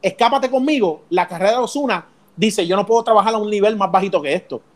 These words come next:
Jessy Terrero en un video, ve-, eh, monetariamente,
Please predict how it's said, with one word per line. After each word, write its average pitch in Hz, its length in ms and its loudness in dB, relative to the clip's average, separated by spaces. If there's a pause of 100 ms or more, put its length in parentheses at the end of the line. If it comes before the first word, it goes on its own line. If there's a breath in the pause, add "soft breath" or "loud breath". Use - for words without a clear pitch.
(120)
Jessy 170 260 -2
Terrero 165 440 4
en 175 60 -2
un 170 100 -4
video, 160 600 2 (360 soft breath)
ve-, 160 340 0
eh, 151 280 2
monetariamente, 170 1120 2